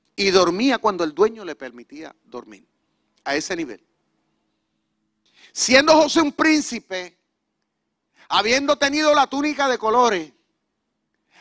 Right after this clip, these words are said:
habiendo ocupado un lugar de preeminencia, habiendo tenido privilegio y derecho y todo este tipo de cosas, ahora de buenas a primeras, cuando abrió los ojos, se encuentra que ahora es un esclavo.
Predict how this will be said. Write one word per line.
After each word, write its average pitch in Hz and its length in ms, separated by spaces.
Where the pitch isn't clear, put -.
habiendo 247 380
ocupado 302 460
un 294 100
lugar 277 260
de 285 100
preeminencia, 247 960
habiendo 254 400
tenido 294 440
privilegio 262 680
y 226 80
derecho 233 420
y 220 40
todo 277 160
este 269 200
tipo 247 260
de 220 100
cosas, 226 440
ahora 285 540
de 254 80
buenas 294 240
a 320 120
primeras, 302 580
cuando 247 360
abrió 247 240
los 349 280
ojos, 330 380
se - 220
encuentra 302 480
que 302 120
ahora 311 420
es 330 140
un 349 120
esclavo. 349 760